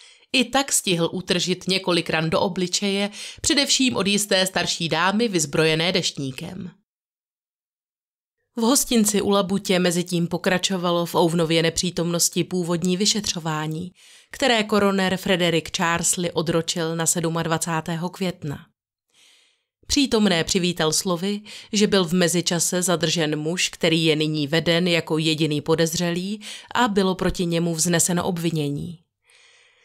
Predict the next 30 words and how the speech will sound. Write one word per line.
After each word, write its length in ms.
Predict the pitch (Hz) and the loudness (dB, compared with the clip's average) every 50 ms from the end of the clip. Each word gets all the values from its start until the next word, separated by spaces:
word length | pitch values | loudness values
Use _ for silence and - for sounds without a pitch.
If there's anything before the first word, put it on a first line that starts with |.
| _ _ _ | _ _ _
Za 140 | - 226 233 | 0 2 4
normálních 600 | 220 214 208 208 202 190 185 190 180 175 160 - | 4 4 4 4 4 2 2 2 2 0 0 -2
okolností 720 | - 175 - 190 180 180 180 180 175 - - - 180 180 | -4 0 2 2 4 4 4 2 2 0 0 0 -2 -2
by 140 | 165 160 170 | 0 0 0
byla 320 | 160 151 175 165 156 - | 2 2 2 2 2 0
osoba 540 | - 165 - - 202 180 160 156 180 - - | -2 -2 0 0 0 0 0 -2 -2 -2 -2
obviněná 600 | - 160 147 156 165 160 160 160 156 147 151 160 | -2 -2 0 0 2 2 4 2 2 2 2 0
z 60 | 156 | 0
trestného 480 | - - 165 - - 180 160 160 170 160 | 0 0 -2 0 0 0 0 0 0 -2
činu 260 | 156 - 175 160 160 | -2 -2 -2 -2 -2
přítomna. 600 | 151 - - 208 208 208 208 185 170 160 156 156 165 - _ _ _ _ _ _ _ _ | -2 -2 -2 -2 -2 0 -2 -2 -2 -4 -6 -8 -12 -16 _ _ _ _ _ _ _ _
S 100 | - - | 0 2
ohledem 500 | - 254 208 226 240 226 214 208 196 190 | 2 2 4 4 4 4 4 4 2 2
na 100 | 185 170 | 2 2
vyhrocené 600 | 160 185 180 170 202 196 - - 185 170 160 143 | 2 2 2 2 2 0 0 0 0 0 0 0
události 600 | 131 180 175 202 202 196 190 185 175 - - 180 | 0 0 0 2 2 2 2 2 0 0 -2 -2
posledních 600 | 175 - 175 - - 196 175 170 160 170 160 151 156 | -2 -2 -2 0 2 2 0 2 0 -2 -2 -2 -2
dnů 400 | 160 165 175 180 190 196 196 190 - - - - - | -2 0 0 0 0 0 -2 -4 -8 -12 -16 -10 -4
však 280 | - - 240 214 190 | 0 0 2 2 2
bylo 220 | 170 190 185 175 170 | 0 2 2 2 2
úřady 380 | - 202 190 - 196 180 165 | 2 0 0 2 2 2 0
doporučeno, 800 | 160 180 175 - 208 202 202 196 - - 220 214 208 214 220 208 - - - - - - | 0 -2 -2 -2 -2 -2 -2 -2 -4 -2 0 0 0 0 -2 -6 -10 -14 -16 -14 -2 -2
aby 220 | 302 240 208 202 | 0 2 4 4
vězeň 420 | 180 202 220 220 214 220 220 220 214 | 4 4 4 4 4 4 4 4 4
raději 360 | 208 202 196 208 196 185 180 | 4 4 4 4 4 4 2
zůstal 500 | 160 190 202 196 - - - 196 196 196 | 2 2 2 2 0 2 2 0 0 0
v 120 | 175 175 | -2 -2
bezpečí 520 | 160 196 190 - - - 190 - - 202 196 | 0 0 0 2 0 0 0 0 0 0 0
své 260 | 202 202 208 208 208 | 2 2 2 2 2
cely 420 | 208 - 220 202 165 143 156 165 | 2 0 0 0 -2 -2 -4 -8